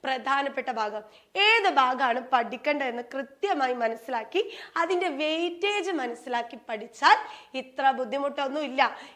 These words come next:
ഇത്രയും കുത്തിയിരുന്ന് ഉറക്കമൊഴിച്ച് ഭക്ഷണം കഴിക്കാതെ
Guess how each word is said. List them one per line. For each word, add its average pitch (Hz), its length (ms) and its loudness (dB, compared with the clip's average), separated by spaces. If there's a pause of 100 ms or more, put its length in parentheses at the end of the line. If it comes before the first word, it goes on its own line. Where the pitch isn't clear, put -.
ഇത്രയും 294 580 0
കുത്തിയിരുന്ന് 302 960 -2
ഉറക്കമൊഴിച്ച് 277 880 0
ഭക്ഷണം 311 680 -2
കഴിക്കാതെ 285 600 2